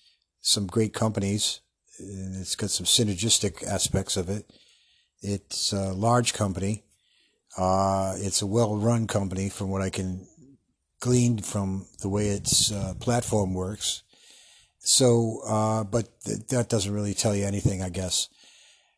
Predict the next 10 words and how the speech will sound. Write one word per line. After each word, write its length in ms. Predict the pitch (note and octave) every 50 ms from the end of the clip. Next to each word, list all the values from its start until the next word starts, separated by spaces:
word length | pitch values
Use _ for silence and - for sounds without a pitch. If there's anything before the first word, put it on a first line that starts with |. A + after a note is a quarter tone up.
| _ _ -
But, 320 | A#2+ A2+ A2 - _ -
uh, 440 | A#2 G#2+ G#2+ G#2 G#2+ G#2 G#2 G#2 G#2 G2+ G#2+ A2+ B2+ - - -
you 140 | - B2 B2
know, 320 | A#2+ A2+ A2+ A2+ A2+ - - _ _ _ _ -
the 160 | A2+ C3 C#3
nuns 340 | D#3 F3 F3+ F3+ F#3 D3+ C3+
were 80 | C#3+
smart, 440 | B2+ - - D3 D#3 D#3 D3 A#2+ G2+
weren't 240 | A#2+ C3 C3+ B2 B2
they? 260 | D#3 D3 D3 C#3 B2